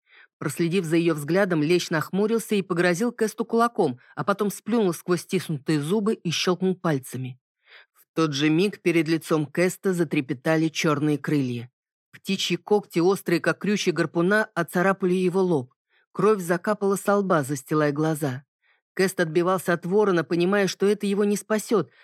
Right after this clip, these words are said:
а в голове крутился кошмар, приснившийся ему в ту ночь, когда была убита Инга. Ещё немного, и его лицо станет таким же, каким стало лицо Инги в том сне,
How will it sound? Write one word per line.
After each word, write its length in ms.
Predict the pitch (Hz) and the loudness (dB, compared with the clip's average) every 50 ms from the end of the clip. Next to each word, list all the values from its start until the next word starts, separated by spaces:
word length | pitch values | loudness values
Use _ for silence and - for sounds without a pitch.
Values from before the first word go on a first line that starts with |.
| - - _ | -20 -8 _
а 100 | - 165 | -2 -2
в 60 | 165 | 0
голове 320 | 175 175 180 190 190 254 | 2 2 2 2 2 0
крутился 540 | 247 - 196 208 196 - - 240 190 - 196 | 0 0 0 -2 -2 -2 -4 -4 -2 -4 -4
кошмар, 500 | 180 - 185 165 - - - 240 254 240 | -4 -2 -2 -2 -2 -2 0 0 0 0
приснившийся 760 | - - 190 196 - - 220 240 254 - - 208 185 - 208 | -2 -4 -4 -4 -2 -2 0 -2 0 0 -2 -4 -4 -2 0
ему 200 | 196 196 196 214 | 0 0 0 0
в 80 | 220 - | -2 -4
ту 160 | - - 185 | -2 -2 0
ночь, 280 | 180 185 220 240 - - | 0 2 0 -2 -2 -2
когда 280 | - 185 170 170 214 | -4 -4 -2 0 0
была 220 | 214 190 196 196 196 | 0 2 2 2 2
убита 360 | 190 196 170 202 196 - 214 | 2 2 2 0 -2 -2 0
Инга. 460 | 208 202 196 160 139 127 120 123 120 - _ _ _ _ _ _ - | 0 2 2 0 0 -2 -4 -6 -10 -14 _ _ _ _ _ _ -6
Ещё 360 | 156 165 180 - - - 233 | -4 -2 -2 -2 0 0 2
немного, 500 | 220 202 190 190 185 202 226 240 196 196 | 2 2 2 2 2 2 2 2 2 0
и 200 | 185 180 - 196 | 0 0 -2 -2
его 240 | 185 190 196 175 196 | -2 0 2 2 2
лицо 360 | 196 190 185 - - 233 233 | 0 0 -2 -4 -2 -2 -2
станет 440 | 226 - - 208 202 196 190 175 - | -2 -4 -2 0 0 2 0 0 -2
таким 420 | - 170 160 _ - 240 240 226 208 | -4 -8 -8 _ -2 0 0 2 2
же, 120 | 185 185 | 0 0
каким 300 | - 180 165 - 185 170 | -2 -2 -2 -2 -2 -4
стало 360 | 156 - - - 214 214 208 | -4 -4 -2 0 2 2 2
лицо 320 | 196 190 180 - - 214 196 | 2 0 -2 -2 0 0 0
Инги 440 | 185 - - 208 208 196 175 175 | 0 0 -2 -2 0 0 0 -2
в 80 | 175 - | -2 -4
том 180 | - 160 156 147 | -2 -4 -4 -4
сне, 400 | - - - 160 143 131 127 | -4 -4 -2 -2 -2 -2 -4